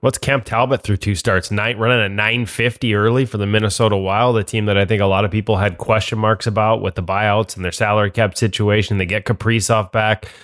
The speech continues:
They start hot, and Talbot's a big part of that. We've talked about that before, just in my mind, uh, and in part because I know this was part of the process, just a perfect blend of, you know, taking a look at a goalie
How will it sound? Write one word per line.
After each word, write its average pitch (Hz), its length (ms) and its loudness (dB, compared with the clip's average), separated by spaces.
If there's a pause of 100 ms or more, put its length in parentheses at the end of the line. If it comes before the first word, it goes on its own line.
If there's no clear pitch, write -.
(180)
They 104 120 0
start 120 380 0
hot, 113 420 0
and 101 220 -4
Talbot's 113 400 0
a 113 60 -2
big 107 200 -2
part 110 220 2
of 110 60 -2
that. 110 180 0
We've 120 180 0
talked 120 300 -2
about 113 220 -6
that 113 200 0
before, 113 460 0 (320)
just 139 300 0
in 131 200 0
my 123 220 2
mind, 127 500 2
uh, 98 400 2 (120)
and 120 300 0 (100)
in 101 180 -2
part 107 240 0
because 101 240 -2
I 101 80 0
know 98 200 0
this 95 200 -2
was 90 100 -10
part 98 220 2
of 90 40 0
the 92 60 -4
process, 101 540 0
just 107 240 2
a 95 40 -2
perfect - 500 -2
blend 104 360 0
of, 98 300 0 (460)
you 110 80 -2
know, 95 120 2
taking 120 340 -2
a 131 60 2
look 131 200 0
at 139 60 2
a 131 60 -2
goalie 120 720 0